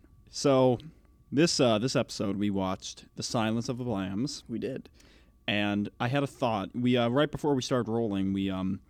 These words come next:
Speaker 1: we introduced Ryan to the song Seabat, which for those on the internet, um, who are meme aware, um, I don't think I have to explain further. And I was just picturing that scene in the movie with Buffalo Bill dancing, but the music is Seabat.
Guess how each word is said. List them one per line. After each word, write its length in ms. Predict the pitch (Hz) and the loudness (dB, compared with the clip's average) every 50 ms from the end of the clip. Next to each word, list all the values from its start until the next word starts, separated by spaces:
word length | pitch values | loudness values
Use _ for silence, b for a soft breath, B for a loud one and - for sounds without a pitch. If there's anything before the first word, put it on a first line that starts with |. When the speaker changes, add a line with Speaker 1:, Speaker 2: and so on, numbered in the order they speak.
| b b b | b b b
Speaker 1:
we 120 | - 127 | 2 4
introduced 360 | 139 135 - 135 131 123 117 - | 4 2 2 0 -2 -2 -2 -2
Ryan 360 | 110 113 123 120 113 101 98 | -2 0 0 0 0 0 -2
to 160 | - - 107 | -2 -4 -8
the 60 | 98 - | -8 -8
song 360 | - - 117 107 101 98 98 | -6 -4 -4 -2 -2 -2 -4
Seabat, 680 | - - - 160 156 - 98 - - - - - - - _ - - | -6 -6 -6 -4 -4 -4 -6 -8 -8 -10 -10 -12 -16 -20 _ -18 -12
which 220 | - 107 - - | -10 -8 -8 -8
for 100 | - 110 | -6 -4
those 320 | 104 120 120 120 113 110 - | -2 0 0 0 0 -2 -4
on 160 | - 107 110 | -4 -4 -2
the 100 | 101 104 | -2 -2
internet, 540 | 117 117 120 110 104 101 101 - - - - b b b b b b b b b b _ _ - | -2 -4 -4 -6 -6 -6 -8 -10 -10 -14 -18 b b b b b b b b b b _ _ -6
um, 580 | 104 98 95 95 95 92 95 95 92 - - - - _ - - - | -4 -4 -2 -2 -2 -2 -2 -4 -4 -6 -10 -18 -20 _ -12 -8 -4
who 80 | 117 | -4
are 200 | 107 98 90 92 | -2 -2 -4 -4
meme 380 | - 95 98 104 110 113 110 101 | -6 -4 -2 0 2 2 2 2
aware, 580 | 98 101 95 107 104 101 95 95 95 95 95 - b b b b b b b b | 0 -2 -2 -2 -2 -2 -2 -2 -2 -4 -6 -8 b b b b b b b b
um, 220 | - 104 98 95 - - | -4 -2 -2 -2 -2 -4
I 60 | 110 | -6
don't 200 | 98 98 101 98 | -4 -4 -4 -4
think 140 | 98 104 107 | -6 -6 -8
I 40 | 98 | -8
have 160 | 104 101 - | -8 -8 -10
to 40 | - | -12
explain 340 | - - - - 98 95 107 | -14 -12 -6 -4 -4 -4 -4
further. 460 | - 113 110 107 - 101 98 107 - B B B B B B B - | -2 -4 -4 -4 -4 -6 -8 -8 -12 B B B B B B B -2
And 300 | 135 131 131 127 131 - | 0 2 4 4 4 4
I 60 | 135 | 4
was 140 | 147 147 - | 2 2 2
just 180 | 180 175 - | -2 -4 -4
picturing 360 | - 190 180 - - 151 139 131 | -2 -4 -4 -2 0 2 2 4
that 160 | 131 120 - | 2 0 0
scene 240 | - - 143 143 135 | -2 -2 0 2 2
in 80 | 127 | 2
the 60 | 113 | 2
movie 420 | 110 110 117 123 123 147 143 147 143 - - - - - - - - - | 2 2 0 0 2 2 0 0 -2 -4 -12 -20 -20 -20 -20 -20 -16 -10
with 180 | - 123 - - | -8 -8 -6 -2
Buffalo 340 | - 113 113 - 127 113 104 | -2 -2 -2 0 0 -2 0
Bill 180 | 104 113 113 | 0 0 0
dancing, 560 | 104 - 101 101 104 107 - 135 127 123 123 117 | 0 0 -2 -2 -2 -2 -2 -2 -2 -2 -2 -2
but 120 | 120 - | -4 -4
the 60 | - 104 | -2 -2
music 260 | 107 107 98 - 110 | -2 -2 -4 -6 -10
is 80 | 98 | -10
Seabat. 580 | - - 110 104 101 107 110 110 110 - - - | -10 -8 -8 -8 -8 -10 -10 -10 -12 -12 -14 -16